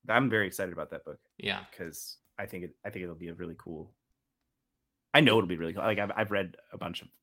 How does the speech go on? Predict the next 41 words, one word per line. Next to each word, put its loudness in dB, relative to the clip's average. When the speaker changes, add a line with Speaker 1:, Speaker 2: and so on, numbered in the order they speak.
Speaker 1:
the -8
stuff -8
that's -16
come -12
through. -10
I've -12
seen -14
some -16
of -10
the -8
art. -14
Like, -12
Speaker 2:
Yeah. -6
Speaker 1:
it's, -14
it's -14
gonna -18
be -10
a, -14
and -2
then 4
you're 4
doing 2
a, 0
you 4
already 6
did 2
an 2
update -8
to -16
Slayers, -12
right? -12
Speaker 2:
So 8
the, 2
the -2
text -6
is -4
technically, -6
like, -4
written, -4
um, -6
and, -6